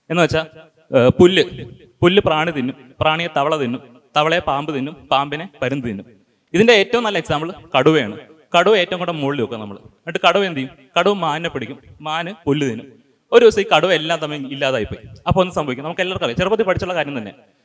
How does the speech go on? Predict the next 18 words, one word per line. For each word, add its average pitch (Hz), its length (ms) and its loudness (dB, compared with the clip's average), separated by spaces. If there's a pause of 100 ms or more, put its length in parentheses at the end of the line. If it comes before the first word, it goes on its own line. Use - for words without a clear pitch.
(120)
എന്ന് 202 180 0
വെച്ചാൽ 208 160 0
എന്താ? 127 220 -4 (220)
ഈ 175 40 -10
മാൻ്റെ 180 360 2
എണ്ണം 160 220 -2
കൂടും, 123 420 -8 (120)
വനം 143 200 -2
നശിക്കും, 143 380 -6 (280)
വനം 151 120 -2
നശിക്കുന്നതോടെ 165 360 -2
കൂടെ 151 220 -2
തന്നെ 143 140 -8
എന്താ? 123 220 -8 (640)
വയലും 156 300 4
നശിക്കും, 139 340 -6
അഗ്രികൾച്ചർ 160 420 -2
നശിക്കും, 120 320 -8